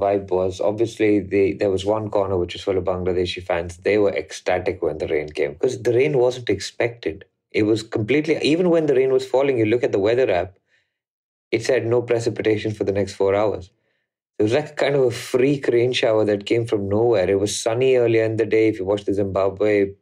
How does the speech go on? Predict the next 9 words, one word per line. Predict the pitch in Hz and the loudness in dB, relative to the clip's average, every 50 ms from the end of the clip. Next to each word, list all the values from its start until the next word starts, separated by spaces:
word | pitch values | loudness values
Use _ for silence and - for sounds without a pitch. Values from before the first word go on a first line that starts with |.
| _ - - | _ -8 -6
uh, | - 92 92 | -4 -2 -2
Netherlands | 95 98 101 101 107 110 101 98 98 98 - | -2 0 0 0 0 0 0 0 -2 -4 -4
game, | - 101 92 90 | -4 -2 -2 -2
it | 82 | -2
was | 82 90 - | -4 -4 -4
sunny | - - 113 139 127 | -6 -4 -2 -2 -2
during | 104 95 85 82 82 80 80 | -2 -2 -2 -2 -2 -2 -4
that | 85 78 - - | -4 -4 -4 -4
day. | 87 87 85 87 | -4 -4 -4 -4